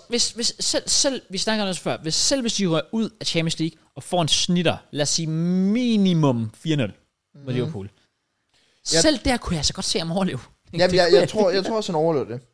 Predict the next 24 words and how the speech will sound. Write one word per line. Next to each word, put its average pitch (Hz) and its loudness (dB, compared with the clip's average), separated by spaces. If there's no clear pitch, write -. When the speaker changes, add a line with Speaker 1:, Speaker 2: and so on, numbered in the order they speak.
Speaker 2:
Jeg 139 -2
tror 180 0
ikke, 180 0
at 147 -4
det 135 0
er 131 2
et 127 -6
Liverpool-nederlag, 131 -4
der 104 -4
skal - -12
gøre 110 -2
det. 120 -8
Speaker 1:
Nej. 190 -6
Speaker 2:
Nu 180 -4
skal 208 -4
du 175 -2
se. 147 2
De 196 2
har 220 8
Bayern, 123 0
ikke? 151 -2
Lad 175 4
os 196 2
sige, 247 -4